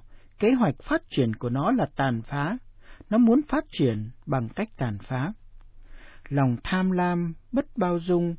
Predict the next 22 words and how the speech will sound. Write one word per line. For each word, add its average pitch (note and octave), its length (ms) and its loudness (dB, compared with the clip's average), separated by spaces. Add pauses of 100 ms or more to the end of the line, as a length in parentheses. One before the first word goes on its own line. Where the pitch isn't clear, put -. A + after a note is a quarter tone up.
(220)
ham G3+ 300 2
hố A3 260 2
quyền C#3+ 180 2
lực, B2 240 2 (460)
đó D#3 200 4
là A#3+ 140 6
những F#3 260 2
động C#3+ 220 4
lực C#3 280 0
thúc D#4+ 200 -2
đẩy B2 360 0
đi D#3 140 2
tới D3+ 400 0
quyết C4 160 -2
định C#3+ 240 0 (100)
chiến D#3 240 -2
tranh. E3 340 0 (680)
Và D3+ 120 4
những G#3 260 6
động D#3 220 4
lực C#3 180 4
ấy G3 380 4